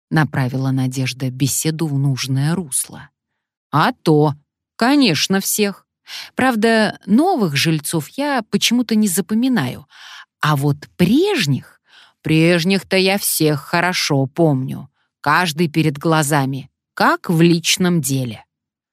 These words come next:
"Неужели всех?" Надежда изобразила сдержанное, уважительное недоверие.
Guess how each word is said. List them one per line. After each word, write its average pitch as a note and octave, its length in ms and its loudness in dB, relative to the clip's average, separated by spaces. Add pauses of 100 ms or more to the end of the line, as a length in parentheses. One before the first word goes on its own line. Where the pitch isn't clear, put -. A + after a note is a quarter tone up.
(320)
"Неужели D#3+ 800 2
всех?" - 640 -4 (720)
Надежда C3+ 480 0
изобразила C3+ 640 -4 (300)
сдержанное, G#3 920 -4
уважительное C#3 880 -2
недоверие. C#3 800 -4